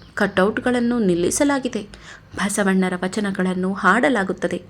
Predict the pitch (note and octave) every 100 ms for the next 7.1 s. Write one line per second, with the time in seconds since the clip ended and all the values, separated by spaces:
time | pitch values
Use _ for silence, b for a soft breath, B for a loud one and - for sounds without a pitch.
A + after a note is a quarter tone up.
0 | B B B - G#3+ C4 C4 C#4+ C4+ C4
1 | B3+ C4 C4 G#3+ G#3 A3 G#3+ - B3+ G#3
2 | G3 F#3 F#3 F3+ - B B B F#3 G3
3 | F#3 F#3+ F#3+ B3+ - G3 F#3+ G3 F#3+ F#3+
4 | D4 D4+ A#3 G3+ F#3+ A3+ - G#3+ - C#4
5 | C#4+ G#3+ G3+ F#3 F#3+ F3+ - - B B
6 | B - C#4 C#4+ C4+ G#3+ G3 F#3 F3+ -
7 | -